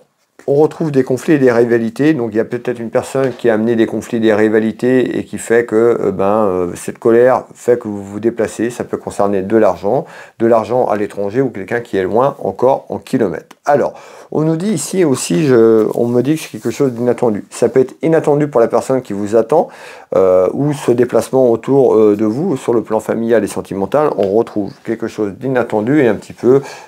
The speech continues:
ben, un petit peu comme une surprise. On retrouve des discussions. Donc on voit qu'il y a des discussions inattendues un peu en surprise, concernant certainement un déplacement, un déplacement plus ou moins loin.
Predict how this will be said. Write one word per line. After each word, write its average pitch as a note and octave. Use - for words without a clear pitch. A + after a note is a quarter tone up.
ben, G2+
un E2+
petit -
peu A#2+
comme G2+
une F#2+
surprise. F2
On -
retrouve -
des F#2
discussions. F#2+
Donc F#2
on G#2
voit A#2
qu'il -
y -
a F#2+
des G#2
discussions G#2+
inattendues G#2
un A2
peu G2
en F2
surprise, C3+
concernant G2
certainement F#2
un F2+
déplacement, A#2+
un -
déplacement G2+
plus A2+
ou B2
moins B2+
loin. C#3